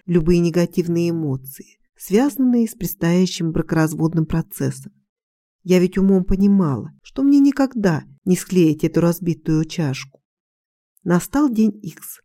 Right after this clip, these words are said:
Ровно в пятнадцать часов, спустя какое-то время от запланированного заседания,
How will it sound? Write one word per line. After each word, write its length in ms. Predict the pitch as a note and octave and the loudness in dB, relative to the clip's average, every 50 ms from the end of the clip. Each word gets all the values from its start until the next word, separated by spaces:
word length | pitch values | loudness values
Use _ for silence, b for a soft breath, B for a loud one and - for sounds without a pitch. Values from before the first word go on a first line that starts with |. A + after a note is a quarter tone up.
| _ - | _ -6
Ровно 300 | - B3+ F4+ F4 C4 - | -2 -2 0 2 2 0
в 80 | - - | 0 0
пятнадцать 540 | - - - - E3 D#3+ - - - _ - | -2 -2 0 0 0 -2 -2 -8 -16 _ -8
часов, 380 | - F#3 - - - C#4+ D4+ - - _ _ _ _ _ _ _ | -8 -8 -6 -2 -2 -2 -2 -4 -10 _ _ _ _ _ _ _
спустя 400 | - - - - C4 C4+ - C#4 | -20 -10 -4 -4 -4 0 -2 -2
какое-то 520 | C#4 C4+ B3+ C4 - C4 C4 B3+ B3+ C4+ | -2 -2 -4 -2 0 0 0 2 0 0
время 480 | B3 B3+ B3 B3 B3+ B3+ A#3+ A#3 A#3+ A#3+ b b b b | 0 2 2 2 2 4 2 2 0 -2 b b b b
от 160 | b G#3 G3 | b -2 -2
запланированного 800 | A#3 A3+ - A#3+ A#3+ A#3+ A#3 A#3+ A#3 A3+ A3 A3+ A3+ G#3+ A3 A#3 | -2 -2 2 2 4 4 4 4 4 4 2 0 0 2 0 0
заседания, 880 | G#3+ G3+ G3+ A3 G#3 - A#3 G#3 G3 G#3+ A3 A3+ A3 G#3+ G#3 G#3 G#3 | 0 0 -2 -2 -2 -2 -4 -2 0 0 2 2 2 2 0 0 -2